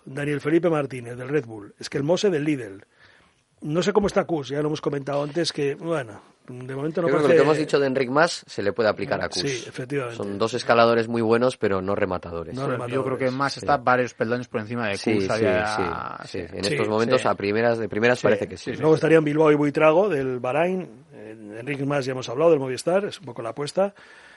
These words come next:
Speaker 1: Eh, Alex Aramburu, del Cofidis. Eh, Gregoire, del Grupama, quizá, puede hacer una buena carrera.
Speaker 2: Sí.
Speaker 1: Eh, Dunbar, del, del Jaico. Bardet, no sé lo que le queda ya a Bardet en el picnic.
Speaker 2: Incluso Oscar Only en su
Speaker 1: Only,
Speaker 2: equipo,
Speaker 1: yo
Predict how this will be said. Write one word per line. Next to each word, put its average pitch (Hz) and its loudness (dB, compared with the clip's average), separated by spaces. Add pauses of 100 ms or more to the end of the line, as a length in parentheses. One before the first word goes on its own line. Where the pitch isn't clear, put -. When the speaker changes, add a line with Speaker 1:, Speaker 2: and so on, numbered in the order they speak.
(320)
Speaker 1:
Eh, 131 -4
Alex 143 0
Aramburu, 135 -2
del 131 -2
Cofidis. 160 0 (400)
Eh, 127 -12
Gregoire, 147 4
del 139 0
Grupama, 139 0
quizá, 160 -2 (200)
puede 131 -6
hacer 131 -6
una 127 -6
buena 127 -8
carrera. 156 0 (420)
Speaker 2:
Sí. 127 -10
Speaker 1:
Eh, 131 -6
Dunbar, 143 2
del, 135 -4
del 131 -8
Jaico. 160 0 (220)
Bardet, 139 2
no 127 -16
sé 131 -12
lo 127 -12
que 120 -14
le 123 -12
queda 127 -12
ya 123 -10
a - -8
Bardet 131 -10 (140)
en 117 -16
el 120 -14
picnic. 143 -4
Speaker 2:
Incluso 143 6
Oscar 120 2
Only 107 4
en 101 0
su - -2
Speaker 1:
Only, 160 8
Speaker 2:
equipo, 98 4
Speaker 1:
yo 98 6